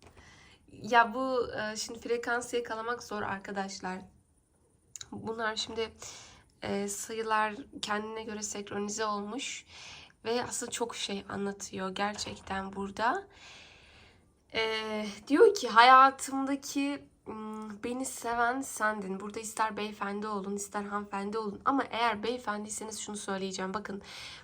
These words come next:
partnerinizin kafasını karıştıran bir kadın var. Bu arkadaş olabilir, eee, aile üyelerinden birisi olabilir. Birisi bunun kafasını çok fazla karıştırmış, çok fazla yanlış fikirler vermiş.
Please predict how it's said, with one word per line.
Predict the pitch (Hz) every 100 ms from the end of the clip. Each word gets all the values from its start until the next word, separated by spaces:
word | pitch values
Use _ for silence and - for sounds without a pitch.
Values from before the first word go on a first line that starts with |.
| -
partnerinizin | 262 285 285 262 277 277 254 269
kafasını | - 240 240 - 247
karıştıran | 240 233 226 233 226 220
bir | 233 226
kadın | - 208 208 214 196
var. | 185 196
Bu | 233 -
arkadaş | 254 247 233 233 233
olabilir, | 226 233 233 233 233 233 - - - - -
eee, | - 220 214 214 214 214 214 214 -
aile | 240 240 240 -
üyelerinden | 240 233 233 226 226 226 226
birisi | 214 - 226
olabilir. | 220 226
Birisi | 466 494 - 220
bunun | 254 254 226
kafasını | - - 240 233 220
çok | - - -
fazla | 214 202 214
karıştırmış, | 214 202 - - 208 208 208 - - - - -
çok | 302 277
fazla | - 214 208 208 208 196 - - _ - - - - -
yanlış | 233 240 254 302 -
fikirler | 220 214 220 202 190 190
vermiş. | 196 190 190 240 269 -